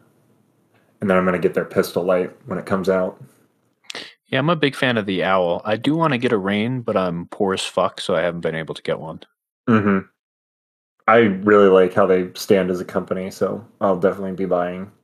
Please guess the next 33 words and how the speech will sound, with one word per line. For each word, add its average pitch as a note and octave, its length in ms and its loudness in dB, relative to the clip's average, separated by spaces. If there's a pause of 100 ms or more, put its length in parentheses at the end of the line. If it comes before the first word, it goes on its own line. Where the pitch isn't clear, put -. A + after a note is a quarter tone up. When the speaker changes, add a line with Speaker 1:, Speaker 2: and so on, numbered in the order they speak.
Speaker 1:
a - 20 -8
lot E2+ 260 -2
from G2 160 -4
them, G2 280 -6 (440)
uh, F2+ 340 0 (320)
when G2+ 180 4
I F2 120 -2
have F2+ 180 -4
the - 60 -20
funds - 360 -10
to. A#2 240 -10 (800)
Speaker 2:
Yeah, D#2+ 140 -4
I'm G2 100 -4
a, F#2+ 40 -2
I'm G#2 160 -2
a A#2 80 0
big G2 200 -2
fan F2 180 -6
of E2+ 80 -10
Cloud E2 240 -4
Defense. - 320 -8
I've A#2+ 100 0
been D#3+ 120 -2
a - 40 -4
fan F2 220 -4
for D#2 180 -6
them D2 280 -10
for - 260 -14 (340)
a - 80 -18
couple - 180 -10
of D2 60 -10
years D2 300 -10
now. C2 260 -14